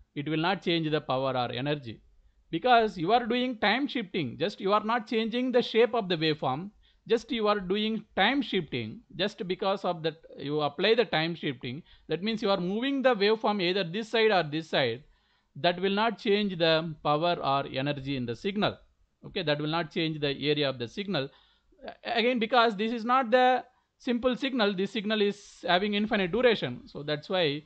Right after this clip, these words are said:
even if you do the shift, no problem, that will not change the energy or power of the signal. But you just try to prove this. Okay, you, okay, without worrying about this, you take your formula, that is limit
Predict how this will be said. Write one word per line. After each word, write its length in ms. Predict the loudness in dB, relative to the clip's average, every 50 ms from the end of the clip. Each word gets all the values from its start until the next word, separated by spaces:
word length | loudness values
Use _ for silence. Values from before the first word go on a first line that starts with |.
| _ _ -20 _ _ _
even 220 | -4 -2 -2 -2
if 120 | -2 -2 -2
you 80 | -2
do 140 | -2 -2 0
the 100 | -2 -2
shift, 280 | -2 -2 -4 -4 -4 -6
no 160 | -4 -4 -4
problem, 560 | -2 0 0 0 0 0 -2 -4 -6 -8 -12 -14 -16 -10
that 140 | -8 -8 -6
will 80 | -6
not 200 | -6 -6 -6 -6
change 320 | -6 -6 -4 -4 -4 -4 -6
the 240 | -6 -6 -6 -8 -10 -14 _ _ _ _ _ -8
energy 380 | -6 -4 -4 -4 -4 -2 -2 -2
or 240 | 0 -2 -4 -4 -6
power 260 | -6 -6 -4 -2 -2
of 160 | -4 -4 -6
the 100 | -8 -10
signal. 420 | -8 -8 -8 -6 -4 -4 -4 -4
But 360 | -2 0 0 0 0 0 -4 _ _ _ _ _ _ _
you 140 | -10 -10 -8
just 320 | -2 0 0 0 0 -2 -8 -4 0
try 240 | 2 2 2 2
to 340 | 0 -2 -2 0 0 -2 -4 -8 -16 -20 _ _ -4
prove 240 | 0 2 2 2 2
this. 340 | 2 0 0 -4 -10 -14 -12
Okay, 300 | -12 -12 -10 -6 -4 -4
you, 380 | -2 -2 -2 -2 -2 -4 -6 -10 _ -20 -20 -20 _ _ _ -10 -10
okay, 240 | -8 -6 -4 -4 -4
without 280 | -2 2 2 4 4
worrying 340 | 4 4 4 2 2 0 -2
about 260 | 0 4 4 4 4
this, 260 | 4 0 -2 -2 -4 -4
you 160 | -6 -4 0 2
take 260 | 2 2 2 0 -2
your 200 | -2 -2 0 -2
formula, 520 | -2 -2 -2 0 0 0 2 2 2 2 2
that 140 | 0 0 0
is 260 | 0 0 -2 -2 -6 _ _ _ -20 -20 _ _
limit 480 | -2 0 0 2 2 2 2 0 -2